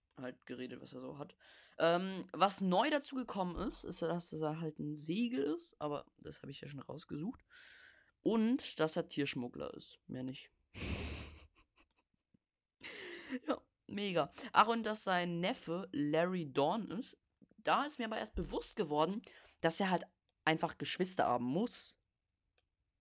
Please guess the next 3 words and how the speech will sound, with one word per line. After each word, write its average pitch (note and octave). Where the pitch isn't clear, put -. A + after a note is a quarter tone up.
Ne? D3+
Nee, A#3
Quatsch. -